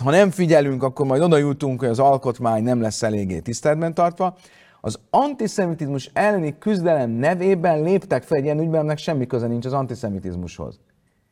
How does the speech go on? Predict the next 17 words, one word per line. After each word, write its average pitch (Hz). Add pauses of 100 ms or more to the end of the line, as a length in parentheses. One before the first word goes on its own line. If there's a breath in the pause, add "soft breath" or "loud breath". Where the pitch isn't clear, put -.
(840)
Mi, 127
mi 156
viszont 147
ennek 127
egy 110
hatása? 107 (320)
Ugye 104
a, 98 (180)
a -
Rebbe 127
különben 104
nagyon 104
ellenezte 85
ezt. 69 (460)
Nem 113
a 92
Regent's 98